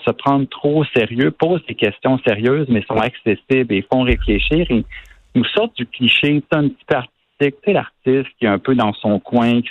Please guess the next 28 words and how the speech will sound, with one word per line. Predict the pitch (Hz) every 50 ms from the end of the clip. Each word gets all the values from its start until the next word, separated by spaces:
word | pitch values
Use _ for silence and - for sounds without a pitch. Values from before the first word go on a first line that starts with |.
| - -
se | 104
morfond, | 95 98 104 98 101 - _ 123 117 117 117 120
qui | 120 - 101
attend | 95 - 113 107
l'inspiration, | 107 104 101 101 - - - 110 101 90 95 - - - 110 104 107 113 117 - - - - - - - _ _ -
souvent | - - 104 104 101
des | 101 95 -
artistes | 104 87 - _ - 104 - _ _
mâles, | 107 104 101 107 107 107 110 107 104 101 -
tu | - 131
sais. | 123 110 104 110 - - - - - - - - _
Elle | - 110 110 101
veut | 127 143
un | 139 131 117
peu | - - 202 214 170
aller | 123 120
à | 143 143 131
l'encontre | 123 107 107 104 - 131 135 135 131
de | 117 101 101 -
ça | - 127 123 117
et, | 110 101 95 - -
et | 104
montrer | 101 104 107 101 95 92 - - 151
un | 151 139 113
peu | - - 139 147
une, | 147 123 101 92 92 - - _ _ _ _ _ _ _ _ _ _
une | - 113 110 107
facette, | - - 113 101 98 - - - 143 147 147